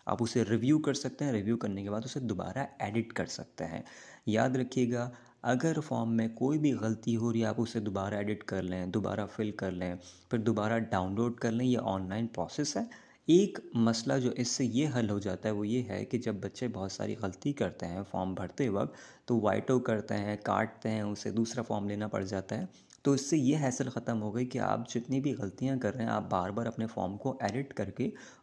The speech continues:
वो गलतियाँ दूर कर सकते हैं। जब फॉर्म आपके सिस्टम में सेव हो जाए, "Please download this form", यहाँ पे टैप करने के बाद,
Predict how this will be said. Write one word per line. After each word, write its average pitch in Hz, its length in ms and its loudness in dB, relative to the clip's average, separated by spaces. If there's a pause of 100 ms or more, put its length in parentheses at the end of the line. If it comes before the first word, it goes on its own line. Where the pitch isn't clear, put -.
वो 120 100 4
गलतियाँ 120 400 2
दूर 143 400 6
कर 90 180 -2
सकते - 360 -8
हैं। 85 100 -8 (340)
जब 156 140 6
फॉर्म 151 360 2
आपके 120 340 2
सिस्टम 123 400 0
में 123 160 6
सेव 135 360 2
हो 98 160 2
जाए, 98 260 0 (360)
"Please 131 260 6
download 110 380 2
this 107 140 -2
form", 95 280 0
यहाँ 101 220 0
पे 110 120 0
टैप 120 340 -2
करने 87 300 -2
के 85 140 -4
बाद, 85 360 0